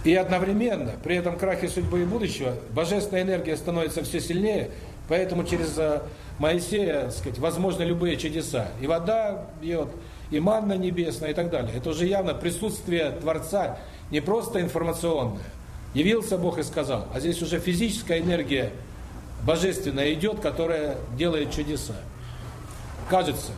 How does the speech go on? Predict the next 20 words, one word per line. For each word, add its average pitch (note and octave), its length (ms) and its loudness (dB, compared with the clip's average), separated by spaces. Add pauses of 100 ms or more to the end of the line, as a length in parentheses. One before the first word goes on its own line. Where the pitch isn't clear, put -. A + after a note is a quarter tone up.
(120)
привёл G#3 340 2
народ F3+ 300 0
и E3+ 60 -2
посадил. D3+ 420 -2
Нет, D3 320 -2
сорок F3+ 400 0
лет A3+ 220 0 (880)
все F3 180 2
люди F#3+ 240 2
должны E3 320 0
жить F3 200 0
в - 40 -10
постоянное F3+ 720 0
ощущение E3+ 460 0
ломки E3+ 340 0
картины E3+ 500 0
мира, F3 280 2
будущего D3 460 -2
и C3 40 0
судьбы. B2 360 -6